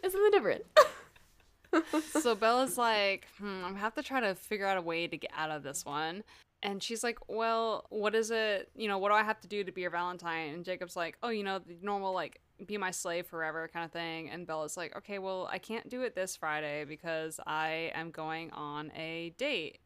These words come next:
Speaker 2: And Jacob's like, "Oh." And she's like, "Oh, but it's with, like, with friends and you should come with."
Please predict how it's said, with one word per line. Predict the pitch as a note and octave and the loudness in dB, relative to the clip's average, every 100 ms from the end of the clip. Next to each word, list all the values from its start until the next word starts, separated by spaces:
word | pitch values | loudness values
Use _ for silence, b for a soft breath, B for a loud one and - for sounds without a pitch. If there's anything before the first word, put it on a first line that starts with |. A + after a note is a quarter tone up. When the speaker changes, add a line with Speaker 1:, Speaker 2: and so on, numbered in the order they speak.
| - | -14
Speaker 2:
And | F#3 | -12
Jacob's | F3 E3 E3 | -8 -8 -8
like, | E3 D3+ - | -8 -10 -6
"Oh." | D#3+ D3+ - D#3 | -4 -4 -6 -8
And | F#3+ | -8
she's | A#3+ | -4
like, | C4 - | -2 4
"Oh, | E4+ | 4
but | C#4+ D4 | 6 4
it's | D4+ | 4
with, | D#4+ | -2
like, | D#4 - | -4 -2
with | C4 - | -4 -2
friends | B3+ A#3+ A#3 B3 | 0 2 2 0
and | - A3 | -2 -2
you | G3+ G#3+ | -2 -4
should | A#3+ D4 | -4 -4
come | D4 C#4+ | 0 0
with." | C#4+ G#3 E3+ F3 G3 | 2 2 4 4 2